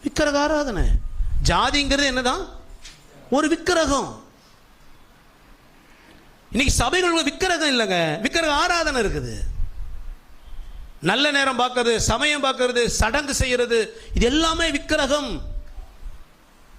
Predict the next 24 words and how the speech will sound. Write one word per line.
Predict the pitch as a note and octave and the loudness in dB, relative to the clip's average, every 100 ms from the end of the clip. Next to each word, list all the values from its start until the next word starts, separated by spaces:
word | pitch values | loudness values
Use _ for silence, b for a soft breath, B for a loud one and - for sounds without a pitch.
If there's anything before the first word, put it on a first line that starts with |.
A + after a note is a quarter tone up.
| - - - - - | -20 -20 -20 -20 -8
இன்னைக்கு | - C4 C#4 B3 | 0 2 2 2
சபைகளுக்குள்ள | C4 D#4+ D#4+ D4+ | 2 2 2 0
எப்படி | C#4 E4+ D4 | 0 0 2
நுழைஞ்சிச்சு? | D4+ F4 - D#4+ E4 E4+ - | 0 0 0 0 -2 -6 -6
உலகத்தை | D#3+ G#3+ C4+ C4 A#3+ | 0 2 2 0 -2
பார்த்தோம். | G#3 G3 D#3 A#2+ - B B | -2 -2 -6 -8 -14 B B
இன்னைக்கு | - F#3 - | -2 0 2
சபை | G3+ C#4+ | 2 2
எப்படி | A#3+ - A3+ | 2 -2 0
கரைப்பட்டுச்சுன்னா, | A3 B3 A#3 G#3 A#3 A#3+ G3 A#3 B B | 0 0 -2 -2 0 2 2 0 B B
ஆதி | - G#3 D#4 C#4 | 0 2 2 0
பெந்தகோஸ்து | B3 C#4 C4+ | -2 0 0
சபையில் | - A#3 A#3+ | 0 0 0
இதெல்லாம் | A3 C4 | -2 0
கிடையாதுங்க. | G#3+ B3+ A#3 D3+ B2+ A#2 B B B | 0 0 0 -2 -4 -6 B B B
இன்னைக்கு | F3+ G#3+ C#4 | -2 2 0
ஏன் | D4+ | 2
சபைகளுடைய | A#3 B3 C#4+ B3+ | 2 2 2 0
எல்லா | G#3+ D4 F4 F#4 | 0 2 2 2
விதமான | E4+ D4+ D4 - | 0 0 0 -2
சம்பிரதாயங்கள், | B3 C#4 C4+ C4 C4+ C4+ C4+ B B | 0 0 2 0 0 -2 -2 B B
எல்லா | F3+ C#4 D4+ | 0 2 0
சடங்கு, | - B3 A#3+ C#4 C#4 C#4+ | 0 0 0 0 0 0
ஜாதி, | - G#3 A#3+ C#4 C4 C4+ | 0 2 2 0 0 0